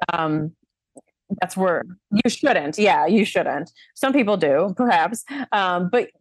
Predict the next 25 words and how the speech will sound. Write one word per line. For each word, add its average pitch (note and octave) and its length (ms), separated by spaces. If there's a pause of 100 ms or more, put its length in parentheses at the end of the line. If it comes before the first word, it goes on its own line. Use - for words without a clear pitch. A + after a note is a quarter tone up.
but B3+ 120
I A#3+ 100
don't A#3+ 240
think A#3+ 200
that G#3 60
you F3 120
should, D3 500
um, D#3 420
because, E3 540 (260)
you F#3+ 80
know, D#3+ 240 (460)
things D4 220
slip C#4 300
through. G3 320 (100)
You F#3 100
know, F3 120
you'd E3+ 180
be F3+ 100
surprised E3 560
how D#3+ 220
many, D#3+ 420
even A#3+ 180
if, G3+ 200
<laughs> - 20
even G3 280